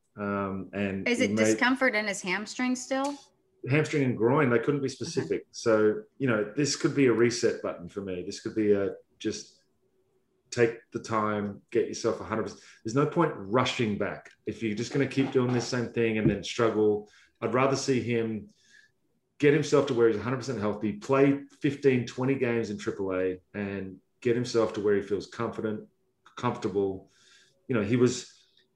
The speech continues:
Speaker 1: he was seven for sixty-three in twenty-two games. It's one eleven leading up to
Speaker 2: Yeah.
Speaker 1: this, and he's one for twenty-seven before he got hurt. So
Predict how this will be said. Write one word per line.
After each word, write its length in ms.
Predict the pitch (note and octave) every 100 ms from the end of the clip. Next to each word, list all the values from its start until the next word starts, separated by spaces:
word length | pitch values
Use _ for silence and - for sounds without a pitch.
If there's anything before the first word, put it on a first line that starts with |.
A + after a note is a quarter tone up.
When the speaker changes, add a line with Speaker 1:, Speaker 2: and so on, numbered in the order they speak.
| _
Speaker 1:
he 80 | C3+
was 180 | C3 -
seven 300 | D#3+ D3+ D3+
for 140 | D3+
sixty-three 680 | - D3+ - C#3 C3 C3 A#2+
in 80 |
twenty-two 420 | G#2+ B2 A#2+ A#2+ A2
games. 380 | A2 G#2+ F2
It's 220 | F#2+ - G#2+
one 260 | G#2 A#2
eleven 460 | A2+ G2+ G2 F#2+ F2+
leading 240 | G2 F#2+
up 100 | F#2+
to 60 | D#3+
Speaker 2:
Yeah. 60 |
Speaker 1:
this, 140 | F2 G2+
and 80 | G2+
he's 220 | F#2+ F2
one 220 | A2+ A#2
for 100 | -
twenty-seven 560 | - A#2 G#2+ A2+ G#2 G2+
before 320 | F#2 F#2+ F#2
he 60 |
got 140 | F2+ -
hurt. 200 | - -
So 420 | - G#2+ G2+ F#2+